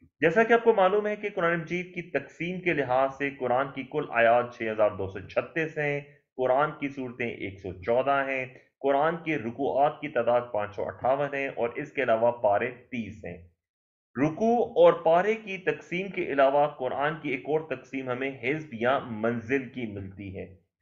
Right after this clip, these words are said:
हिज्ब की जमा अहजाब होती है और मंजिल की जमा मनाजिल होती है।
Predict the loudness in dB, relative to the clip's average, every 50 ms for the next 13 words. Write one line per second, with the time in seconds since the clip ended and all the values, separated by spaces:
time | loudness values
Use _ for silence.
0 | _ _ _ _ _ _ _ _ _ _ 2 2 2 2 0 -2 0 2 2 4
1 | 4 4 2 2 2 -2 -6 0 4 6 6 6 6 4 0 -2 -2 -2 0 2
2 | 2 2 2 0 -2 -2 -4 -4 -4 -2 0 0 2 2 2 2 2 2 4 4
3 | 4 2 0 -2 -2 -2 -2 -4 -4 -6 -6 -6 -2 0 2 2 2 2 -2